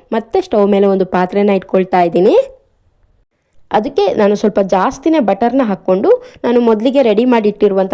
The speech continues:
ಪನ್ನೀರ್ನ ಹಾಕ್ಕೊಳ್ತಾ ಇದ್ದೀನಿ. ಇದು ಬಟರ್ ಜೊತೆ ಪನ್ನೀರು ಚೆನ್ನಾಗಿ ರೋಸ್ಟ್ ಆಗೋವರೆಗೂ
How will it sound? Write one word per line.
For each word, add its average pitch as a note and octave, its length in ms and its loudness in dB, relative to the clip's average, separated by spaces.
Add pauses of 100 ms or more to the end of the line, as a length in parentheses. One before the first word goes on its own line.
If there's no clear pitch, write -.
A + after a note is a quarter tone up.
(180)
ಪನ್ನೀರ್ನ A#3 420 0 (340)
ಹಾಕ್ಕೊಳ್ತಾ F3+ 520 -2
ಇದ್ದೀನಿ. E3 240 -4 (640)
ಇದು D#4 120 0 (120)
ಬಟರ್ G#3+ 320 0 (240)
ಜೊತೆ F#3+ 200 0 (240)
ಪನ್ನೀರು G#3 340 2 (100)
ಚೆನ್ನಾಗಿ G3+ 500 0
ರೋಸ್ಟ್ G3 380 0
ಆಗೋವರೆಗೂ F#3+ 500 0